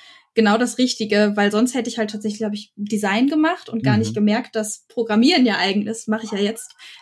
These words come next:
Speaker 1: das ist, was eigentlich, ähm, ja, meine Leidenschaft so ist. Bin ich so ein bisschen reingestolpert, äh, und hab das da dann erst so entdeckt. Und in dem Studiengang gab's halt viel, was man sich auswählen konnte. Auch diese ganze Games-Geschichte hatte ich vorher nicht auf dem Schirm.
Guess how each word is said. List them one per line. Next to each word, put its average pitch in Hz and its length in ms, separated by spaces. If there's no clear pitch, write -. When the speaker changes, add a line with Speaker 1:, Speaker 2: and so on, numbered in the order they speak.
Speaker 1:
das 233 200
ist, 214 160
was 214 240
eigentlich, 220 640
ähm, 196 520
ja, 208 240
meine 196 280
Leidenschaft 208 560
so 202 100
ist. - 320
Bin 208 100
ich 208 120
so 214 60
ein 208 60
bisschen 208 200
reingestolpert, 202 800
äh, 196 120
und 202 180
hab 208 120
das 208 160
da 190 120
dann 196 120
erst 196 220
so 190 60
entdeckt. 190 600
Und 190 420
in 196 160
dem 190 100
Studiengang 190 480
gab's 185 260
halt 202 140
viel, 202 460
was 208 140
man 202 360
sich 233 220
auswählen 196 420
konnte. 190 540
Auch 196 140
diese 190 200
ganze 202 300
Games-Geschichte 208 920
hatte 202 160
ich 208 100
vorher 190 240
nicht 190 180
auf 196 80
dem 185 100
Schirm. 190 380